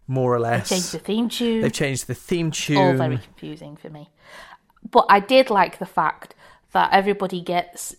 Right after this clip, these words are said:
Speaker 2: introduced properly.
Speaker 1: Yes, we know who these people are. They're not just, they don't just arrive and we go, "Who's this man?
Speaker 2: Yes.
Speaker 1: What's he be-, why is he behaving like this towards my Avon?"
Speaker 2: <laughs> Exactly. I mean, we did ask that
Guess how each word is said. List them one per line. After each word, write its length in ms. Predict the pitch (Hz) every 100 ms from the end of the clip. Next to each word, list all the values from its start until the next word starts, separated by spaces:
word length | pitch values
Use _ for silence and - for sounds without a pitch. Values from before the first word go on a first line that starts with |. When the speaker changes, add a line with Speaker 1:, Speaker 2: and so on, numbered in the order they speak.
| -
Speaker 2:
introduced 760 | 185 185 190 180 180 180 -
properly. 480 | - 165 - 165 147 -
Speaker 1:
Yes, 380 | - 180 147 -
we 100 | 151
know 220 | 143 156
who 120 | 127 135
these 180 | 123 -
people 300 | 123 - 131
are. 160 | 117
They're 100 | 113
not 180 | 113 117
just, 240 | 120 117 -
they 120 | 113
don't 180 | 123 117
just 160 | -
arrive 360 | 117 107 110 101
and 40 |
we 60 | 107
go, 220 | 117 113
"Who's 220 | 120 196
this 240 | - 240 -
man? 420 | 139 104 95 98 - -
Speaker 2:
Yes. 420 | 185 156 - -
Speaker 1:
What's 360 | 151 180 196 -
he 100 | 185
be-, 260 | 196 175
why 220 | 180 196
is 80 | 208
he 60 | 202
behaving 340 | 175 185 180
like 100 | 165
this 120 | 170 -
towards 260 | 180 175 - _ _
my 260 | 202 202 202
Avon?" 560 | 220 214 131 101 95 92
Speaker 2:
<laughs> 240 | 226 -
Exactly. 880 | 240 185 226 - - - - 170 160 - -
I 80 | 233
mean, 200 | 220 208
we 80 | 196
did 180 | 208 196
ask 280 | 156 - -
that 220 | 147